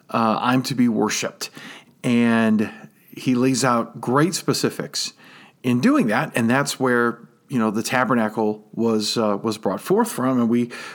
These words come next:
we covered that last time. Right on the heels of that, this is within that same story. See what I'm,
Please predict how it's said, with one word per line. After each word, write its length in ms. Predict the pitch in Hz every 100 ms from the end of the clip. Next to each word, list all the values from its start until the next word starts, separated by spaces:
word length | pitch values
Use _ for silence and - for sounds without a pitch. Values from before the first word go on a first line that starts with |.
| -
we 100 | 127
covered 280 | 135 123 113
that 340 | 107 107 - - - - _
last 340 | 117 143 147
time. 220 | - 87 78 - - - - - _ _ _ _ _ _ -
Right 300 | 131 180 240
on 160 | 269
the 80 | 220
heels 360 | 151 220 233 135
of 120 | -
that, 240 | 82 - -
this 280 | 131 143
is 280 | 180 143 147
within 380 | 147 139 147 196
that 240 | 185 131
same 400 | - 143 151 170
story. 480 | 147 - 151 131 -
See 220 | - 123
what 120 | 120 143
I'm, 260 | 139 -